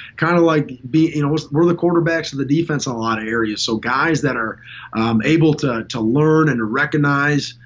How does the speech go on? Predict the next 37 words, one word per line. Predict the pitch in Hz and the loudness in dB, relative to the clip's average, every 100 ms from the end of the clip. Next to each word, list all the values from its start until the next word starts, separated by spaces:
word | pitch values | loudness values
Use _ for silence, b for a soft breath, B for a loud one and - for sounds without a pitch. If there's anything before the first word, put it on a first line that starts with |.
| b - | b -8
uh, | 110 107 | -6 -6
formations | - 139 123 151 156 139 139 110 | -4 -2 2 2 2 2 0 -2
and | 110 | -4
tendencies | 107 156 151 127 - 120 113 | -2 0 2 0 -2 -2 -2
and | |
to | 104 | -8
communicate. | 110 113 143 151 147 120 104 - | -2 2 4 4 2 -2 -2 -8
So | - 117 | -4 -2
I, | 113 123 117 | -2 -4 -6
I | 113 | 0
think | 165 | 2
we're | 135 | 2
definitely | 147 151 151 143 | 0 2 2 4
looking | 143 120 | 2 0
for | 113 120 | -4 -2
that | 135 | 0
all | 139 135 | 0 -2
the | |
time. | 127 135 135 | -2 -2 0
And | 135 127 | 0 -2
then | 127 | -2
after | 127 123 123 | -4 -4 -2
that, | 127 123 | 0 0
obviously, | 123 131 117 - 117 113 B B - | 0 0 -2 0 -2 -2 B B -4
athletic | 131 123 139 135 117 | -2 2 2 0 -2
ability. | 110 131 117 104 | 0 0 0 -2
You | 98 110 | -2 0
know, | 117 | 2
every | 147 147 | 2 2
football, | 139 151 131 123 120 | 2 0 0 -4 -4
uh, | 117 117 | -6 -6
position | 113 117 135 127 | -8 -2 -2 0
is | 113 | -2
looking | 127 113 | -2 -2
for | 120 | -2
athletic | 117 117 123 117 | -2 -2 -2 -4
ability. | 117 127 131 131 | 0 2 4 2